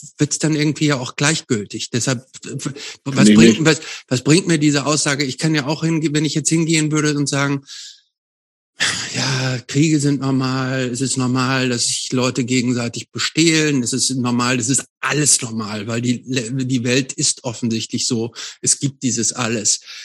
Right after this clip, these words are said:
Speaker 1: Aber trotzdem muss ich sagen, was, was bringt mir diese Erkenntnis, dass das normal ist?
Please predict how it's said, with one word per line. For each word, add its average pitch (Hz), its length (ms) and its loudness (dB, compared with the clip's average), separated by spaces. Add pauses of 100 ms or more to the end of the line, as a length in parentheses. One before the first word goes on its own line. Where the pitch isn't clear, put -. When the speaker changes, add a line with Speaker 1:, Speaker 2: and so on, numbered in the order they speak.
(200)
Speaker 1:
Aber 120 180 2
trotzdem 139 560 2 (500)
muss 139 260 2
ich 131 80 -2
sagen, 139 380 2
was, 131 200 -2
was 127 140 -2
bringt 156 240 0
mir 147 80 0
diese 123 220 0
Erkenntnis, 131 460 -2
dass 127 200 -4
das 120 180 -4
normal 104 420 -6 (160)
ist? - 220 -12